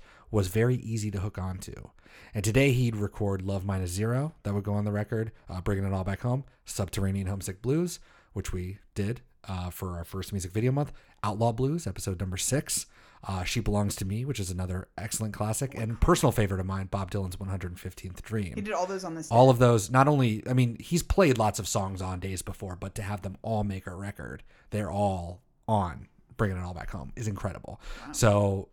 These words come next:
Speaker 1: that's amazing to listen to on, you know, disc two or whatever of The Cutting Edge. So, uh, so this is amazing. I think that all of these takes are really, really they're very similar,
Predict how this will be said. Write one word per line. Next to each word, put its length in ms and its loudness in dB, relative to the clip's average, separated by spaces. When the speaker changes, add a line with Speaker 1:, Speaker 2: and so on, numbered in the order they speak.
Speaker 1:
that's 640 8
amazing 500 0
to 40 -6
listen 280 -4
to 160 -4
on, 240 -4
you 120 -4
know, 160 -6
disc 320 -6
two 180 2
or 140 -2
whatever 340 -6
of 80 -8
The 100 -18
Cutting 280 -6
Edge. 240 -8
So, 240 -2
uh, 300 -6
so 180 8
this 200 8
is 60 4
amazing. 500 2
I 100 -4
think 220 0
that 220 -2
all 200 6
of 80 4
these 160 0
takes 280 -4
are 60 -6
really, 420 -2
really 480 -4
they're 140 8
very 220 10
similar, 360 0